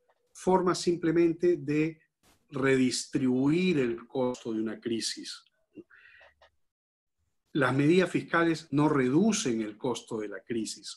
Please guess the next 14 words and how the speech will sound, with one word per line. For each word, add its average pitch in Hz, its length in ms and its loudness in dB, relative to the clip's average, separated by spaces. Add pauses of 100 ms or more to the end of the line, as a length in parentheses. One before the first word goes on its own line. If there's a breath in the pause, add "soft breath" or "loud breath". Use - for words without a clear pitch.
solamente 151 880 0 (260)
lo 123 220 2
redistribuyen 113 1200 2 (720)
de 107 100 -8
unas 131 380 0
personas 131 680 -6
a 104 80 -10
otras. 123 360 -4 (440 loud breath)
El 117 260 -4
costo 160 680 2
verdadero 120 760 0
de 113 120 -2
la 104 180 -10
crisis 160 800 -2